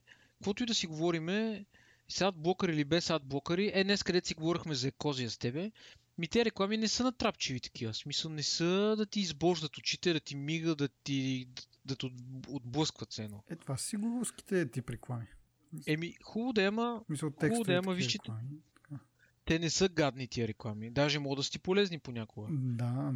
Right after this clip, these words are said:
Speaker 1: Ако търсиш продукт, както коментирахме, нали, вече.
Speaker 2: Мгм. Не,
Speaker 1: Така
Speaker 2: про-,
Speaker 1: че
Speaker 2: проблема в, с рекламите в резултатите от търсенето, според мен, е това, че, а, нали, те, те се появяват най-отгоре, така да се каже. И това е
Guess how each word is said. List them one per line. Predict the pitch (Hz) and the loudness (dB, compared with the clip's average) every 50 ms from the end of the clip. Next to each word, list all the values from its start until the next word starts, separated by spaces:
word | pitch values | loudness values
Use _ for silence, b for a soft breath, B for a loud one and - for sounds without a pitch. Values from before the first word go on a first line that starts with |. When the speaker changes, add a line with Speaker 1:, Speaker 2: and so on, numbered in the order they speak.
| 120 117 113 98 b b b b b b b | -2 -4 -6 -12 b b b b b b b
Speaker 1:
Ако | - 143 135 - - 143 | 0 0 0 0 -2 -6
търсиш | - - 170 156 - - 156 - - | 0 0 0 2 2 0 0 -2 -2
продукт, | - 160 147 160 - - - | -4 -4 -4 -4 -4 -6 -2
както | - 151 143 - - - | -2 -2 -2 -2 -6 -8
коментирахме, | - 139 139 135 120 - 135 131 123 - 127 113 | -6 -6 -6 -6 -2 0 0 0 0 -2 -6 -6
нали, | 110 107 107 | -4 -4 -4
вече. | 104 104 104 127 120 101 107 | -4 -4 -2 -2 -4 -4 -4
Speaker 2:
Мгм. | 127 143 - _ _ b b b b b b - | -6 -8 -10 _ _ b b b b b b -2
Не, | 143 151 160 170 175 | -2 -2 -2 -2 -4
Speaker 1:
Така | 156 - - 170 | -4 0 2 2
Speaker 2:
про-, | 175 | 2
Speaker 1:
че | 170 - 220 220 | 2 2 2 4
Speaker 2:
проблема | 226 - - 120 135 147 175 208 220 214 | 4 4 4 4 4 2 4 2 0 0
в, | 202 190 180 165 | -2 -4 -8 -6
с | - - 156 139 - - | -6 -6 -6 -4 -4 -2
рекламите | 143 123 - - 139 143 160 170 165 - 160 | -4 -4 -2 0 0 0 0 -2 -2 -2 -2
в | 147 139 123 120 - - - | -2 -2 -2 -4 -10 -8 -8
резултатите | 135 120 113 117 120 113 - - 139 143 143 _ - 143 | -6 -6 -6 -6 -8 -8 -4 -4 -4 -4 -4 _ -6 -6
от | 131 117 - | -6 -4 -4
търсенето, | - 147 151 143 - 139 131 120 - - | -4 -4 -2 -2 -2 -2 -2 -2 -4 -8
според | - - - - 120 113 - - | -16 -12 -8 -6 -6 -6 -4 -2
мен, | 135 143 | -2 -2
е | 156 | -2
това, | 147 - - 147 147 | -2 -6 -6 -8 -6
че, | 143 - - 151 143 139 135 b b b b b b _ _ _ - | -6 -4 -2 -2 -2 -2 -2 b b b b b b _ _ _ -4
а, | 160 | 0
нали, | 135 127 123 123 123 120 120 123 127 135 127 - | 0 2 2 2 2 0 0 0 0 -2 -4 -2
те, | - 143 151 | -2 -2 -2
те | 151 - - 147 | -2 -2 -4 -4
се | 139 - 143 | -2 -4 -6
появяват | - - 123 127 135 135 127 - - - - _ - | -8 -6 -4 -2 -2 -2 -4 -8 -18 -20 -18 _ -8
най-отгоре, | 143 127 120 117 110 113 113 113 113 113 | -6 -6 -6 -6 -6 -6 -8 -8 -8 -8
така | - - - - | -12 -16 -12 -10
да | 110 101 | -10 -10
се | - - | -10 -14
каже. | _ - 113 104 107 139 170 180 b b b b b b b _ - | _ -10 -8 -6 -6 -6 -8 -8 b b b b b b b _ -6
И | 131 120 - _ | -6 -6 -6 _
това | - - - 131 131 147 165 170 170 | -16 -8 -4 -2 0 0 2 0 0
е | 165 160 160 | 0 -2 -4